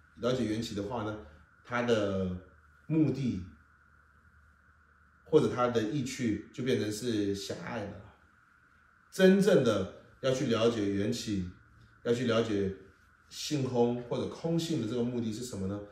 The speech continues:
是为了要去除世间所有一切的这些的衰损，为了要去除一切世间的这些苦啊。所以这才是去了解，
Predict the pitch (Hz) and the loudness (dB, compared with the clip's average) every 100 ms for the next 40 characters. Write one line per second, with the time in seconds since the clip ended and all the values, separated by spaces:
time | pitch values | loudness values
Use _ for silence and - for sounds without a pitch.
0 | - - 127 127 127 107 113 107 - 110 | -20 -10 -2 4 6 6 2 -2 -4 -8
1 | 92 95 92 - 123 107 110 110 - - | -8 -8 -8 -8 -8 -4 -4 -6 -12 -18
2 | - - 104 123 131 95 92 95 104 - | -14 -6 0 2 4 2 0 -6 -10 -8
3 | - 190 156 - 98 90 - - _ _ | -6 0 2 2 -2 -4 -8 -20 _ _
4 | - 113 120 107 107 104 95 92 - - | -12 -4 -4 -2 -2 -2 -4 -8 -12 -2
5 | 147 127 120 117 - 123 - 104 98 98 | 2 4 2 0 -4 -6 -8 -6 -4 -4
6 | 104 113 - - 127 113 120 104 110 113 | -4 0 0 0 -4 -4 -2 -2 -4 -4
7 | 110 107 - - 101 92 92 - _ _ | -2 -4 -8 -10 -8 -8 -10 -18 _ _
8 | _ _ _ _ - - 123 170 196 95 | _ _ _ _ -14 -6 6 8 8 4
9 | - - - _ _ - 240 - 107 - | -4 -16 -20 _ _ 4 6 6 0 -2
10 | 127 98 - - - - 127 107 87 101 | -2 -2 -4 -12 -16 -6 -2 -2 -2 -2
11 | 104 117 131 107 | 2 2 2 -2